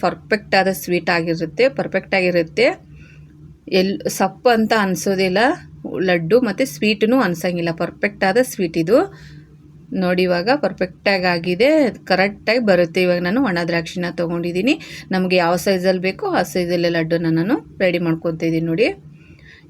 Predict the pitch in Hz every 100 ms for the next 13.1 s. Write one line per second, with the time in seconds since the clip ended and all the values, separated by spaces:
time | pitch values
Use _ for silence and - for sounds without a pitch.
0 | 196 202 226 233 240 214 190 285 - 165
1 | 165 185 180 180 - 226 214 165 165 202
2 | 175 160 185 185 214 392 - - - -
3 | - - - - - - - - 208 196
4 | - 185 175 160 214 294 196 165 180 185
5 | 294 330 202 175 175 160 165 165 160 -
6 | 330 381 202 175 170 170 160 - 269 185
7 | 165 180 - 202 190 175 165 160 165 240
8 | 214 165 170 208 - - 185 180 - 202
9 | 185 180 185 180 180 180 175 175 165 165
10 | 160 165 165 - 190 302 - - - -
11 | - - - _ - - - - - -
12 | - - - - - - - - 190 170
13 | 160